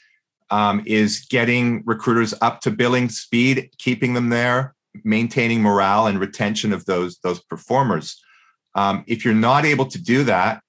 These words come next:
you have turnover, you have retention issues, and you have to spend your entire time hiring and training new recruiters and getting them up to speed, right? Which can really undermine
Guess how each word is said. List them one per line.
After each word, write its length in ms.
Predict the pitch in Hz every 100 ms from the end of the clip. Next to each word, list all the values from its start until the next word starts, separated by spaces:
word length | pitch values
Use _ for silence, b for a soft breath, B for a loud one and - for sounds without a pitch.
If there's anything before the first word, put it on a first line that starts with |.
| _ _ _ _ 101
you 140 | 107
have 300 | 110 101 -
turnover, 600 | - 127 123 117 123 123
you 140 | 110 110
have 180 | 107 104
retention 480 | 107 120 123 123
issues, 440 | 120 117 117 113 110 104
and 120 | 104
you 60 |
have 120 | 123 120
to 80 |
spend 380 | 117 - 123 123
your 100 | 113
entire 400 | 110 107 120 117
time 440 | 113 120 107 107 - _ -
hiring 440 | 135 131 131 127
and 100 | 110
training 380 | - 127 120 110
new 160 | 123 117
recruiters 540 | 113 - 175 135 113
and 100 | 113
getting 220 | 113 113
them 100 | 110
up 120 | 104 104
to 100 | 101
speed, 500 | - - 104 78 -
right? 280 | 87 101 104
Which 180 | 98 -
can 140 | 107 101
really 340 | 113 127 117
undermine 800 | 101 101 95 95 92 92 92